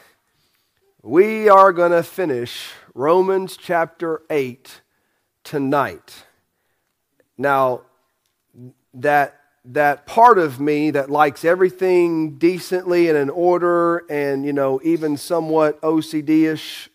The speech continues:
of me is having a hard time ending on part nine.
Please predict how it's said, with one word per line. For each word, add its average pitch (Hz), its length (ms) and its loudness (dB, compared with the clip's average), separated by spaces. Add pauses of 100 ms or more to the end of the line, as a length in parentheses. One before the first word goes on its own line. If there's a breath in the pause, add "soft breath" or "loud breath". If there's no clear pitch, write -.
of 147 220 -4
me 151 300 -2 (1400)
is 151 140 -2
having 180 300 4
a 151 100 2
hard 185 340 4
time 170 520 2
ending 151 560 -2
on 151 640 0
part 170 360 -4
nine. 120 680 -6